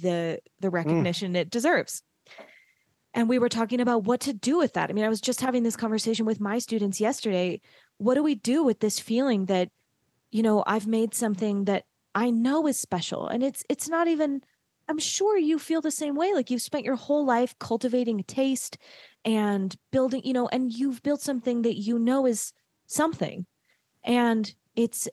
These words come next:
Speaker 1: very disorienting to think about, "Why are we doing this? What are we doing?" when sometimes our work does not get the recognition that it deserves? It's hard.
Speaker 2: Yeah, you know, um,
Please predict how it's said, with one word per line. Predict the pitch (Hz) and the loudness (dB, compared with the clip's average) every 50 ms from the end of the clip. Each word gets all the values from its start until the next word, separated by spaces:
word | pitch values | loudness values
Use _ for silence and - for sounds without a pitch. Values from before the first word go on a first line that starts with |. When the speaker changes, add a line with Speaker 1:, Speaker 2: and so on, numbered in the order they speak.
| - 208 | -10 -10
Speaker 1:
very | 180 185 190 240 254 269 277 269 | -4 0 2 2 4 4 2 2
disorienting | 214 240 233 - - 226 214 214 214 214 208 196 185 185 175 196 185 175 170 170 170 170 - - | 0 0 -2 0 2 2 4 4 4 4 4 2 2 0 -2 -2 -2 -2 -4 -4 -8 -10 -10 -6
to | - 208 196 185 180 170 151 - _ _ _ _ _ _ _ _ _ _ _ _ _ _ _ _ _ _ _ _ | -2 0 2 2 2 0 0 -4 _ _ _ _ _ _ _ _ _ _ _ _ _ _ _ _ _ _ _ _
think | - 247 240 233 | -4 -2 0 0
about, | 240 196 202 190 175 175 - - _ _ _ _ _ - | 2 2 4 4 4 4 2 0 _ _ _ _ _ -14
"Why | 175 175 175 170 170 180 185 208 226 | -12 -8 -6 -4 -2 0 0 2 2
are | 240 247 240 | 2 2 2
we | 240 233 | 2 2
doing | 185 220 220 220 220 220 | 2 2 2 2 2 2
this? | 214 214 202 - | 2 0 0 -2
What | 196 180 185 196 202 | -2 0 2 2 4
are | 214 208 | 4 4
we | 220 214 | 2 2
doing?" | 180 208 208 202 202 208 202 196 | 4 2 4 4 4 2 0 0
when | 185 196 196 190 185 180 180 180 - _ _ _ _ _ _ | 0 0 2 2 0 -2 -2 -4 -8 _ _ _ _ _ _
sometimes | - - 233 233 247 247 269 254 233 220 | -8 -4 -2 -2 0 0 0 0 2 2
our | 240 226 226 | 2 2 2
work | 202 233 233 214 - | 2 2 0 -2 -2
does | - 240 196 202 | -2 -2 0 0
not | 196 185 185 226 330 269 180 | 0 0 0 0 0 -2 0
get | - 175 175 170 | 0 0 0 0
the | - 170 | -2 -2
recognition | 175 165 160 - 185 175 185 175 170 196 170 165 165 | -2 -4 -4 -4 -6 -4 -2 -2 -2 -2 -4 -4 -4
that | 165 170 160 - - _ _ _ _ | -2 -2 -4 -4 -6 _ _ _ _
it | - 214 - | -4 -2 -2
deserves? | - 262 247 302 381 453 - - - - - - - - _ _ _ _ _ _ _ | -2 -2 0 2 2 2 0 -2 -6 -10 -12 -12 -14 -14 _ _ _ _ _ _ _
It's | - 208 - - - | -14 -12 -10 -8 -6
hard. | 247 240 247 320 392 403 - - - - _ _ _ _ _ - - _ _ _ _ _ _ _ _ _ _ _ _ _ _ _ - - - _ _ _ | -4 0 0 2 2 0 -2 -6 -10 -14 _ _ _ _ _ -20 -20 _ _ _ _ _ _ _ _ _ _ _ _ _ _ _ -20 -20 -20 _ _ _
Speaker 2:
Yeah, | - 135 127 123 | 2 2 4 4
you | 123 127 139 | 4 2 2
know, | 131 131 127 127 | 4 2 2 2
um, | 120 131 127 113 110 107 104 87 | 2 2 2 2 2 2 -2 -6